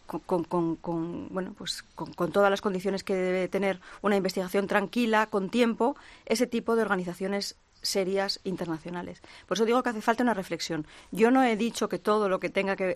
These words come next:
que lo que se está investigando en Cádiz tenga que venir a, a la Audiencia Nacional, porque no creo que podamos solucionar el problema de colapso,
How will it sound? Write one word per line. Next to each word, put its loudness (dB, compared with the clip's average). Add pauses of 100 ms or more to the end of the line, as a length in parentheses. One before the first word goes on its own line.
que -2
lo 0
que -10
se -6
está 0
investigando -2
en -2
Cádiz -2
tenga -2
que -6
venir -4
a, -2 (360)
a 2
la 8
Audiencia 0
Nacional, 4
porque -2
no 2
creo 4
que 0
podamos 2
solucionar 2 (340)
el 4
problema 2
de 2
colapso, 2